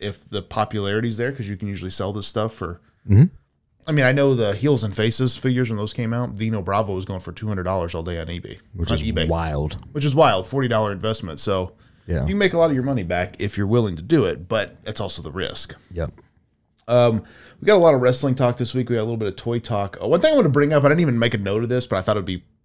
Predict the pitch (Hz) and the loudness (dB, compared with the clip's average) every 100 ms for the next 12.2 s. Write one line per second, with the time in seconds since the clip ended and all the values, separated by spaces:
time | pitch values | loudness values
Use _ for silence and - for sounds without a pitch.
0 | _ _ 110 104 107 95 104 101 120 113 | _ _ -6 -6 -6 -8 -8 -6 -6 -6
1 | _ _ _ _ _ _ _ _ _ _ | _ _ _ _ _ _ _ _ _ _
2 | _ - 185 160 147 - - 127 113 - | _ 4 8 8 8 4 2 4 4 2
3 | 123 107 107 110 101 98 - _ 107 104 | 0 2 2 2 2 -2 -10 _ 2 4
4 | 90 87 78 - _ _ - - 147 131 | 6 4 0 -10 _ _ -10 -4 0 0
5 | - 120 110 110 113 104 - 104 104 104 | 0 2 2 2 0 -2 0 0 2 0
6 | 92 90 92 82 - 85 82 65 57 - | 0 -2 -4 -6 -8 -6 -6 -6 -8 -8
7 | 50 50 - - 90 - - 113 110 127 | -10 -12 -10 -2 -2 -2 -6 -4 0 2
8 | 120 120 - 117 233 294 269 120 110 123 | 4 2 2 4 6 6 6 4 4 4
9 | 117 107 131 120 120 160 165 143 123 120 | 6 4 4 0 2 4 4 4 2 2
10 | 113 - 113 120 110 104 95 104 95 95 | 0 -2 -2 -2 -2 -4 -2 0 0 0
11 | 113 107 95 98 98 - 82 78 76 127 | 0 0 0 -4 -4 -4 -4 -4 -6 -4
12 | 185 | -4